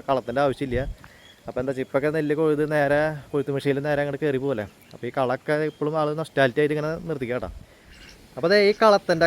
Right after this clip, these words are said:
കാവൽക്കാരുണ്ടായി കാണുന്നത് കേട്ടോ. അപ്പൊ സാധാരണ നമ്മള് ദേ നമ്മുടെ വീട്ടിലൊക്കെ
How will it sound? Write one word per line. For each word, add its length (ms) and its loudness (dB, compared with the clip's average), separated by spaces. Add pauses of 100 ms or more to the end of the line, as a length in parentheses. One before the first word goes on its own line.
(120)
കാവൽക്കാരുണ്ടായി 800 4
കാണുന്നത് 300 0
കേട്ടോ. 160 -2 (360)
അപ്പൊ 200 -4
സാധാരണ 460 8
നമ്മള് 180 2
ദേ 60 4 (100)
നമ്മുടെ 220 0
വീട്ടിലൊക്കെ 400 2